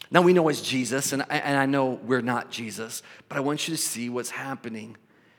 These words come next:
That Jesus was tempted by the same stone thrower, the same deceiver. And he was tempted in three ways. I'm not gonna preach this. I'm gonna share it with you quickly, though. He was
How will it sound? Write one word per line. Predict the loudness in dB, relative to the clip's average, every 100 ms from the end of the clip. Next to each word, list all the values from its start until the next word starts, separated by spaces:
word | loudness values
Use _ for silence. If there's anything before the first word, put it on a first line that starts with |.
| _ -6
That |
Jesus | 0 0 2
was | 0
tempted | 2 2 4 2 4
by | 4
the | 4
same | 0 2 2 2 0 -2 -6
stone | -10 0 2 4 0
thrower, | -2 -2 0 -2 -8 -12 -20 _
the | -6
same | -2 0 4 4 2 -2 -6
deceiver. | -4 -4 -2 -4 -4 -6 -8 -14 -18 -4
And | 2
he | 4
was | 4
tempted | 0 2 0
in |
three | 2 2
ways. | 4 2 2
I'm |
not | 0
gonna | 0 -4
preach | -2 -2 -2
this. | -4 -4
I'm | -4
gonna |
share | -2 2 2
it |
with | 2
you | -4
quickly, | -6 -6 -2 -2
though. | -2 -2 -2 -4 -12 -8
He | 0
was | 2 4